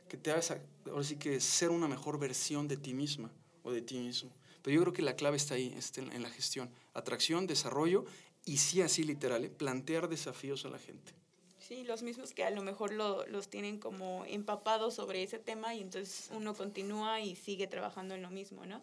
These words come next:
Speaker 1: Claro.
Speaker 2: Y bueno, ahora cambiando un poquito de tema, todos hemos escuchado la siguiente expresión, "no tengo tiempo".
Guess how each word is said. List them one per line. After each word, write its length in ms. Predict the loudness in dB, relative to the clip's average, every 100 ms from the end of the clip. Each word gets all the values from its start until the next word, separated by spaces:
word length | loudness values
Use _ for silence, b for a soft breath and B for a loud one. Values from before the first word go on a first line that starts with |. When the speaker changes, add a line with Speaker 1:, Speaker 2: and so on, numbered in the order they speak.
| -8
Speaker 1:
Claro. 320 | -4 -2 -2 -6 B B B -2
Speaker 2:
Y 80 | 4
bueno, 260 | 8 8
ahora 360 | 10 10 10 8
cambiando 400 | 4 6 6 6
un 60 | 0
poquito 280 | -6 0 2
de 120 | 2
tema, 400 | 2 0 0 -2 0
todos 300 | 4 6 4 0
hemos 200 | -4 -6
escuchado 600 | -10 -6 0 2 2 2
la 140 | 2
siguiente 300 | -2 -4 -4
expresión, 480 | -6 -6 -6 -6 -8 -16 -10
"no 200 | 0 2
tengo 220 | 2 0 0
tiempo". 260 | -4 -8